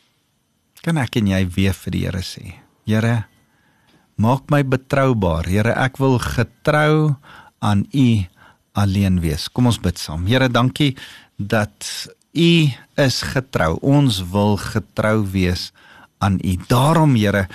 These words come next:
kom wy ons onsself weer aan U. Ons kom onsself weer toevertrou aan U. Here, ons vertrou U. Ons glo U. En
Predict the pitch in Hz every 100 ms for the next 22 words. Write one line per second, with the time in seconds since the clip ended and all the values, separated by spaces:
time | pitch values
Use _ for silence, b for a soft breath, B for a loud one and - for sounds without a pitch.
0 | B B - 113 92 98 127 147 143 131
1 | 135 117 - 117 110 98 _ 101 95 101
2 | 104 101 101 101 92 B B B - 160
3 | 202 180 - B B B B _ 160 151
4 | - 156 - - 208 165 120 127 120 -
5 | 220 - - 175 - 151 127 123 117 123
6 | 117 - 123 87 - _ _ b b b
7 | b b b b b _ 117 131 - 143
8 | 131 - - 135 127 135 131 143 160 202
9 | b b b b b b _ _ _ -
10 | _ 131 120 - - 160 147 151 92 87
11 | 80 - _ _ _ _ B B B B
12 | B _ 120